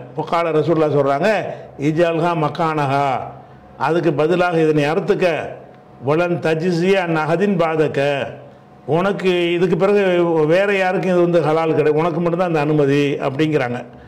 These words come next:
அதாவது இந்த ஹதீஸ்ல சம்பவம் என்ன வருதுன்னு கேட்டா, ஒரு ஆள் வந்து அவர்கிட்ட வந்து குர்பானி கொடுக்க வேண்டிய வயசுல ஒரு ஆடு இருக்கிறது,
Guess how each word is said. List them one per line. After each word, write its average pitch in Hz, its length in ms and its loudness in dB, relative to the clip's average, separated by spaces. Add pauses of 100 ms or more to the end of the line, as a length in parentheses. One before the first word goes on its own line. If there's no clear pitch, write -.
(460)
அதாவது 156 380 2
இந்த 151 300 2
ஹதீஸ்ல 151 420 0
சம்பவம் 151 400 -2
என்ன 147 300 0
வருதுன்னு 135 300 -2
கேட்டா, 117 640 -2 (640)
ஒரு 143 180 0
ஆள் 170 260 0
வந்து 156 580 2
அவர்கிட்ட 151 260 2
வந்து 151 260 0
குர்பானி 175 640 0
கொடுக்க 165 300 0
வேண்டிய 156 420 2
வயசுல 170 1040 0 (280)
ஒரு 175 180 2
ஆடு 160 240 0
இருக்கிறது, 139 480 0